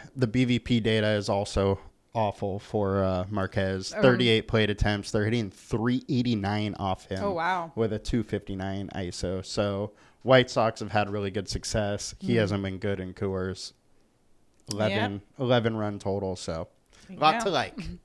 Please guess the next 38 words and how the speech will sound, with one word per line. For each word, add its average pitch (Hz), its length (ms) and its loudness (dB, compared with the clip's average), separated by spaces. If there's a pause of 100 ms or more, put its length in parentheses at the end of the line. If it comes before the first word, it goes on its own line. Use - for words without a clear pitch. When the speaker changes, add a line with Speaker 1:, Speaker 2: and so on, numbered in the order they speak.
(540)
Speaker 2:
All 302 100 6
right, 233 240 6
let's 247 220 -2
take 226 160 -2
a 220 40 -2
look 220 220 0
at 202 220 2
where 208 160 0
we 202 100 -2
can 196 240 -10
find 190 280 0
a 196 40 -6
little 190 240 -4
leverage 202 460 -2
with 190 160 -4
our 170 120 0
low-owned 190 600 2
Speaker 1:
Mm-hmm. 180 40 -8
Speaker 2:
stacks - 480 0
for 190 140 -2
today. 185 340 0
The 180 80 -4
first 208 260 -4
team 208 120 -6
we're 202 80 -4
gonna 190 180 -4
look 180 160 -4
at 170 140 -4
is 175 100 -8
the 175 100 -6
Mariners 175 460 -6
going 170 220 -4
up 165 80 -10
against 165 340 -10
Rangers 190 640 -6
righty 180 500 -4 (120)
Dane 190 560 -2
Dunning. 170 480 -4